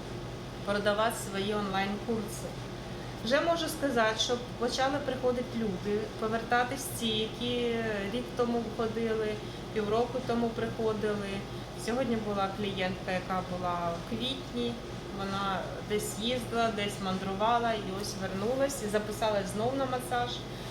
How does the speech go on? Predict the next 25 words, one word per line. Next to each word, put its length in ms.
Потім 300
була 260
жіночка 840
з 340
Урсуса, 560
взагалі 540
дуже 280
далеко, 560
дві 100
години 540
їхала 340
до 160
мене. 380
І 40
це 180
мені 440
дуже 320
подобається, 800
дуже 260
це 160
приємно, 680
тому 280
що 80
це 180
підтверджує 800